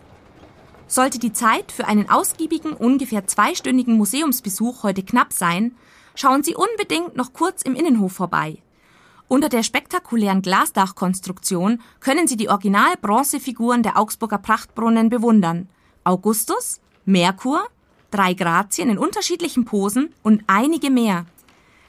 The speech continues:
Die damaligen Bronzelegierungen waren nicht für unsere heutigen Wetterbedingungen geschaffen.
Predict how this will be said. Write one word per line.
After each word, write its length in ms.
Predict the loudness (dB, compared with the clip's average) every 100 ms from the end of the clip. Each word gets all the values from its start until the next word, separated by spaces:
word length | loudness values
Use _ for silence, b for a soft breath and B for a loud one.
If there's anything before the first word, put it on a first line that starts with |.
| 0
Die 120 | 2
damaligen 580 | 4 4 4 2 2 2
Bronzelegierungen 1120 | 2 0 0 -2 -2 -2 0 0 0 0 -4 B -2
waren 260 | 2 4
nicht 260 | 4 0 -8
für 120 | -4
unsere 320 | -2 -2 -2
heutigen 440 | 0 0 -2 -4 -4
Wetterbedingungen 760 | -2 -4 -4 -2 0 0 0 -2
geschaffen. 600 | -2 -2 -2 -4 -8